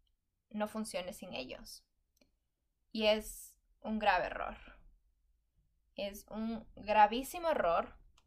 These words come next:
Y sí, hay este dicho, ¿no? Que dice: "El ojo del amo engorda el caballo". Y es verdad, nadie va a cuidar nunca como tú. Nadie va a hacer el trabajo como tú, como dueño de la empresa, como fundador de la empresa, porque eres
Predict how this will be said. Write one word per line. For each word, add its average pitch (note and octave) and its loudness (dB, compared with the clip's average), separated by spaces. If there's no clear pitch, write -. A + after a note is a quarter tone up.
Y A#3 -2
sí, B3 0
hay A#3 2
este A3+ -4
dicho, G#3+ -8
¿no? - -8
Que - -10
dice: G3+ -4
"El G3 -12
ojo A3+ 4
del G3+ 4
amo G#3 -2
engorda G3+ 4
el G#3+ -4
caballo". F#3 0
Y C#4+ 0
es E4+ 6
verdad, B3+ 6
nadie C#4+ 4
va C4 4
a A#3+ 2
cuidar G#3 4
nunca G#3+ -2
como E3 -8
tú. F#3+ -12
Nadie C4+ 6
va B3 8
a - 8
hacer C#4+ 4
el C#4 2
trabajo A3 4
como F3+ -2
tú, G3 2
como G3 -2
dueño A3+ 2
de F#3+ 2
la F3+ -6
empresa, G3 -6
como F3+ -8
fundador G3+ 2
de B3 4
la G#3 0
empresa, G#3+ -6
porque G#3+ 0
eres B3 4